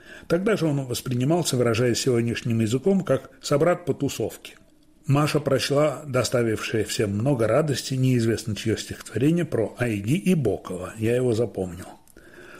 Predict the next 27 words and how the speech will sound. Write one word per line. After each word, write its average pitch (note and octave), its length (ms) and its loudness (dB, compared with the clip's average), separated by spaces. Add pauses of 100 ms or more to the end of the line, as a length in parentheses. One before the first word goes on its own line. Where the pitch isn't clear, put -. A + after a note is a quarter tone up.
(120)
Шёл A#2 260 2
по A2 140 0
бульвару G#2+ 500 2
раз G2 220 -2
поэт G2 400 0
Айги, G2+ 600 2 (260)
описывая E3 640 0
разные B2 360 0
круги. B2 580 -2 (500)
Навстречу A2 500 0
Боков D3+ 420 0
шёл A2 220 2
с - 100 -4
цветами, G2+ 640 -2 (180)
к G2+ 60 -8
знакомой C#3+ 480 0
направляясь A2+ 600 2
даме. F#2+ 440 -2 (600)
Айги, A2+ 640 0 (200)
взволнованный A#2 760 2
растущими A2 640 -2
долгами, G2 720 0 (360)
к - 60 -8
собрату B2+ 480 2
обратил B2 420 2
беззвучный B2 720 2
зов, D#3+ 400 2